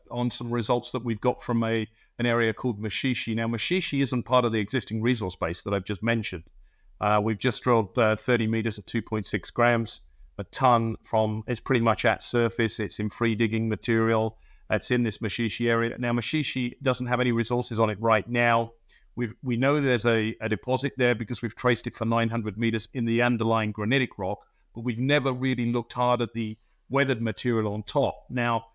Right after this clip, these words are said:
a-, and these are some really excellent results, as I said, close to surface in free digging material. It won't require drilling or blasting,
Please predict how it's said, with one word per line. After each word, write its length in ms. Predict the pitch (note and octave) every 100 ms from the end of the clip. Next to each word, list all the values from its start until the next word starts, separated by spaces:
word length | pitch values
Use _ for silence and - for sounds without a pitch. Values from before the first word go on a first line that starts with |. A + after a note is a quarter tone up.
| _ _
a-, 180 | - A#2
and 200 | - C3
these 160 | D3+ D3
are 40 |
some 220 | B2+ A#2+ A2+ - _
really 460 | C3+ D#3+ D3 A2+ A2+
excellent 480 | C#3+ D#3 - B2+ A2
results, 640 | G2 G2 G#2+ C3+ G#2+ - B2+
as 120 | A2+
I 60 |
said, 320 | A2 - C3+ G2+
close 260 | B2+ B2
to 40 | A2+
surface 460 | - B2+ A#2 A#2+
in 80 | B2
free 240 | A#2+ C#3 A#2+
digging 260 | C3 A#2+
material. 400 | A#2+ - C#3 G#2
It 80 | A2
won't 220 | B2+ A#2+
require 320 | A#2+ - B2 A2+
drilling 300 | A#2 A#2+ A#2
or 80 |
blasting, 560 | G#2 B2+ A#2+ - A#2+ A#2